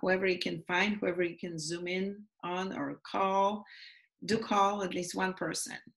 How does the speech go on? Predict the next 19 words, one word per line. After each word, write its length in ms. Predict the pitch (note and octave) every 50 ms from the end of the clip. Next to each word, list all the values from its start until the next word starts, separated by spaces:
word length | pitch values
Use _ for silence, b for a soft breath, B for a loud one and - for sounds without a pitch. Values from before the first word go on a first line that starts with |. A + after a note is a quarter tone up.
| _ _ _ -
and 140 | E3+ F3 F3
talk 280 | - F3 E3+ E3 - -
to 60 | E3
them 360 | D#3 D3 C#3 C3+ - - - -
and 160 | D#3+ E3+ E3
see 140 | - F3+ F3+
how 180 | F#3 F3+ E3
they're 200 | D#3+ D#3 D3+ D3+
doing. 380 | - D3 C3+ A#2 E2 E2 - - _ _ _ _ _ _ -
You 160 | - E3+ E3+
know, 300 | E3 D#3+ D#3 D#3 D#3 - -
I 160 | - D#3+ D#3+ -
think 260 | - E3+ E3+ E3 E3
that's 280 | E3+ E3+ E3+ E3+ - -
the 100 | - D#3+
least 340 | D#3 D#3 D#3+ D#3+ - - -
we 140 | D#3 D3 -
can 180 | D#3 D3 C#3+
do, 240 | C3+ B2 G2 D#2+ -